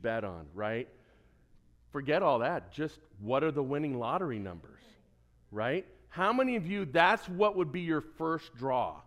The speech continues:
If I could move forward in time or backwards in time. You know what's interesting is, if we could move backwards in time, maybe we would do something to stop John Wilkes Booth from assassinating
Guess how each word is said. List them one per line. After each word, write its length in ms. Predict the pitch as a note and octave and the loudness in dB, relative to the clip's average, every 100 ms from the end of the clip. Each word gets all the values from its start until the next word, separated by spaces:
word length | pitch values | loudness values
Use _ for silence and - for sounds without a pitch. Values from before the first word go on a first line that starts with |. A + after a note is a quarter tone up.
| - - - - | -20 -20 -20 -8
If 160 | B2+ C3+ | -4 4
I 200 | E3 G3 | 4 4
could 180 | G3 | -2
move 240 | D#3+ F3 D#3+ | 0 0 0
forward 400 | E3 D#3 D#3 C#3+ | 2 2 2 0
in 120 | C3 | -4
time 280 | C3 D3+ C3+ - | -4 -2 -2 2
or 220 | G3 C4+ | 4 4
backwards 580 | F#3+ G#3+ C4+ F3 C3+ A#2 | 4 2 2 -2 -4 -4
in 140 | A#2 | -6
time. 400 | - B2+ G2+ D#2+ - - - - _ _ _ - | -6 -6 -6 -8 -14 -20 -20 -20 _ _ _ 0
You 80 | |
know 60 | G#3 | 4
what's 200 | F#3+ D#3+ | 4 4
interesting 560 | G3 A3 F#3+ - D#3 C#3 | 2 2 -4 -2 0 2
is, 320 | C3+ C3 A#2 - - - - - _ - _ _ - - - | 2 0 -2 -12 -20 -20 -20 -20 _ -20 _ _ -20 -20 -16
if 100 | - | -2
we 100 | F3+ | 2
could 160 | F#3 D3+ | 2 2
move 180 | D3 | 0
backwards 420 | A2 C#3+ F3 D#3+ B2+ | 0 0 0 -4 -4
in 120 | B2 | -6
time, 480 | D3+ C3 C3 B2+ A#2+ - - - - | -4 -2 0 -2 -4 -10 -20 -20 -8
maybe 300 | G#2+ C3 D3 | -2 0 0
we 240 | C#3+ C#3+ C#3 | 0 0 -2
would 240 | C3+ A2+ | -4 -4
do 160 | B2+ C3 | -4 -4
something 480 | - C3+ - C#3 A#2+ | -4 -6 -4 -8 -6
to 160 | A#2 | -10
stop 520 | - - C3+ A#2+ A#2+ | -12 -8 -2 -2 -4
John 340 | A2 A#2 A#2+ A2+ | -6 -4 -6 -4
Wilkes 360 | A#2+ A#2 - - | -4 -6 -12 -12
Booth 320 | E2+ C3+ A2+ - - - | -6 -6 -6 -12 -20 -16
from 240 | F#2+ F#2 - - - - - - - G#2 | -14 -14 -18 -20 -20 -20 -20 -20 -20 -20
assassinating 840 | - B2+ A2+ A2 A#2 A2+ A2 A2 | -8 -4 -4 -6 -8 -6 -6 -8